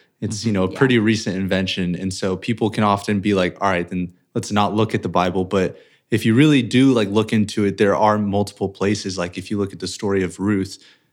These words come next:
Speaker 1: there's, you know, great tips and tricks to get out of that as to, like,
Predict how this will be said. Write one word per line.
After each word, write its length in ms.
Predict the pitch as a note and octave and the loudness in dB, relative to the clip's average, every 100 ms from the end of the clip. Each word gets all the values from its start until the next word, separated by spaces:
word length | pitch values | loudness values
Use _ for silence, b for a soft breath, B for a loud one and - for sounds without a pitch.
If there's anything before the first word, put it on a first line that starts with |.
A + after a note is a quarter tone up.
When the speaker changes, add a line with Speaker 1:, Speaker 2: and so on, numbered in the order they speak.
| - | -4
Speaker 1:
there's, 280 | A2 G#2 A#2 | 0 2 2
you 60 | |
know, 320 | G#2 F2+ F#2+ G#2+ | 0 0 -2 -6
great 340 | G2 G2+ G2+ - - _ - | 0 0 0 -4 -18 _ -6
tips 380 | - C3+ - - | 0 0 -2 -4
and 120 | G#2+ | -2
tricks 300 | - D3+ - | 2 0 0
to 120 | - | -2
get 180 | G#2+ B2 | 2 2
out 160 | A#2 A2+ | 2 2
of 80 | G#2 | 2
that 240 | G2+ F#2 | 2 0
as 160 | G#2 - | -2 -2
to, 100 | A#2 | -2
like, 300 | G2 F2+ | -2 -2